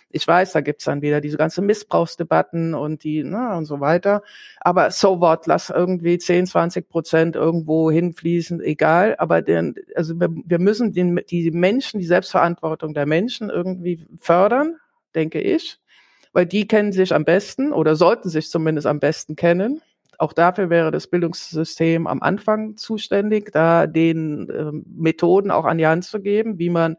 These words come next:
sich selber reflektiert, wie man selbst in sich hineinhorcht, wo will ich eigentlich hin, was will ich ausbauen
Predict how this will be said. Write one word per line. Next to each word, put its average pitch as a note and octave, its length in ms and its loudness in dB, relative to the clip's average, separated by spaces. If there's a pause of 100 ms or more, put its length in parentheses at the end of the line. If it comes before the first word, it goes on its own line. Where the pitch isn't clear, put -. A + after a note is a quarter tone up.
(120)
sich - 300 -2
selber E3+ 460 4
reflektiert, F#3 800 -2
wie F3 80 -2
man E3 240 -2
selbst E3 420 2
in D#3+ 80 -4
sich D#3 200 -8
hineinhorcht, F#3 840 0
wo E3 140 -4
will D#3+ 120 -2
ich D#3 160 -2
eigentlich C#3+ 400 -2
hin, A3+ 300 2
was D3+ 240 -2
will D#3+ 100 -2
ich - 200 -6
ausbauen G#3+ 720 -2